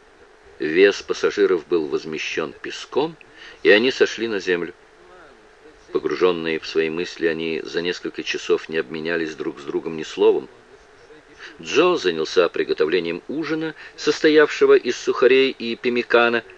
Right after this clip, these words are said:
но все трое едва притронулись к еде.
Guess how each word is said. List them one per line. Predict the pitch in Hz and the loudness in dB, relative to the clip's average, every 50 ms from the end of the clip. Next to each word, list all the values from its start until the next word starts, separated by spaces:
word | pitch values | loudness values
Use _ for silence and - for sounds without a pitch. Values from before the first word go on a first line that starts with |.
| - - - - - - - - | -20 -20 -20 -20 -20 -20 -12 -6
но | 101 113 120 127 117 | -2 2 4 4 4
все | - - - - 139 135 | 4 2 4 6 6 6
трое | - - 127 143 147 143 139 131 | 4 4 4 6 6 6 6 4
едва | 123 120 131 120 120 113 131 131 123 | 2 2 2 2 4 2 2 0 0
притронулись | - 120 123 120 - 113 113 123 120 110 87 69 65 65 - - | 0 -2 -2 -2 2 2 2 2 2 0 -2 -4 -6 -8 -10 -10
к | - - | -12 -12
еде. | 71 65 73 69 69 67 67 - | -12 -10 -10 -6 -4 -4 -4 -4